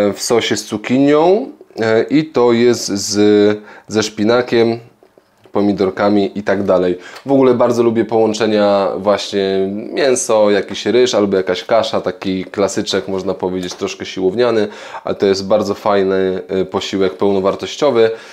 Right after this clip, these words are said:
I później mamy na podwieczorek, akurat dzisiaj na podwieczorek mamy coś słodkiego, e,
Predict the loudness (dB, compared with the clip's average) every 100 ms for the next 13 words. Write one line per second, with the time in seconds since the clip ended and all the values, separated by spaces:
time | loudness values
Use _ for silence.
0 | -20 -6 -4 -2 -2 0 0 2 2 2
1 | 0 0 -2 -2 0 2 2 -2 -6 -6
2 | 0 0 -2 -2 0 0 -2 -4 -4 0
3 | -2 0 -2 -2 -6 -10 -8 -6 -4 -2
4 | 0 -2 -6 -20 -20 _ 0 2 4 4
5 | 2